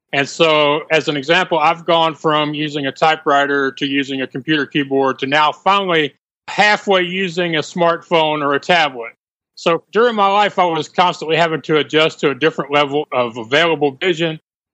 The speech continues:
And I think that was one of the things that kind of gets it into your mind that adapting to new situations and new circumstances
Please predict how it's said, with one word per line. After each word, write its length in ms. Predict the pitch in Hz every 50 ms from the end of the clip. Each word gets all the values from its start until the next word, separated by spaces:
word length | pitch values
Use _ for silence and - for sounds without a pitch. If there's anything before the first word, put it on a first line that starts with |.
| _ _
And 300 | 175 170 170 160 160 170 -
I 100 | 160 170
think 300 | - - 214 247 226 -
that 220 | - 196 196 185 160
was 200 | 170 160 143 -
one 180 | 175 196 233
of 140 | 220 175 -
the 60 | 165
things 200 | 160 156 147 139
that 320 | 151 156 156 139 - _ -
kind 220 | 175 165 170 170
of 240 | 160 147 139 - _ _ _
gets 240 | - 170 165 - -
it 80 | 170
into 300 | 165 170 165 - - 160
your 120 | 151 143 135
mind 440 | 147 160 160 165 165 165 160 151
that 280 | 143 151 151 147 151 - _ _ _ _ _ _ _ 156
adapting 640 | 156 139 - 165 170 202 214 202 - 202 196 180 -
to 460 | - 185 175 170 175 170 165 160 156 _ _ -
new 140 | 190 196 190
situations 840 | - - 214 196 196 - 170 165 170 180 180 170 - 190 165 156
and 100 | 156 151
new 120 | 160 156
circumstances 880 | - - 190 233 233 190 151 - - 170 160 156 151 - 170 156 139 -